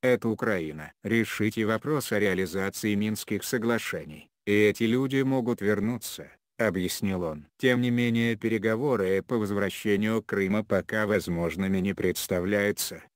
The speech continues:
потому что нынешняя власть уничтожила всё предпосылки. Не территории, а людей надо возвращать, через гарантии безопасности, через предоставление им того,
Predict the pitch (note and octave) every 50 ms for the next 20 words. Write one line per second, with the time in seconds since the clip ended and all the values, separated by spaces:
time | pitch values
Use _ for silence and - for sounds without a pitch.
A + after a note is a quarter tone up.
0 | _ _ - A2 - G#2 G2 F#2+ F#2+ F#2 - - - G2 F2+ F#2 F#2 F#2+ F#2+ F#2
1 | F2+ - - G#2+ G#2+ G#2 G2 G2 G2 G2+ G2 F#2+ - - - A2 G#2 G2+ G2 -
2 | - - - A#2+ A2+ G#2 F2 F#2 F#2+ F2+ F#2 F#2 - - - C3 A#2+ G#2+ - -
3 | A2 G#2+ - _ G#2+ G2 - - - A#2+ A2+ B2+ B2 - - E2 - - _ -
4 | A2 A#2 B2+ B2 - G#2+ G2 G2+ G2 - B2+ B2 A2 F2+ D#2 D2+ D2 - - _
5 | _ _ _ A2 A2 A2+ A2+ A2+ A#2+ A#2 G2+ A#2+ A#2 A2 G#2+ G#2+ G#2+ G#2+ F#2+ G#2+
6 | G#2 A2+ A#2 G#2 G#2+ G#2+ G#2+ G#2+ G2 - - - F2+ D2+ C#2 - - - _ _
7 | _ _ _ - - C3 B2 B2 A#2+ G#2+ G2+ G2 A2 G#2 G2 G2 G2 G2+ G2+ -
8 | - A2 G#2 F#2 G#2 F2+ G#2 G2 F2+ - E2+ E2 D#2 - - F2 D#2 - - -
9 | - E2 - - _ _ _ _ - - B2 A#2+ A#2+ A2 - - - G#2 G#2+ G2
10 | G2 G#2 - - - G#2 G2+ G2+ G#2 G2+ G2 G2+ G#2 G#2 F#2+ F2 E2 A#2 A#2 A2
11 | A#2+ B2 B2+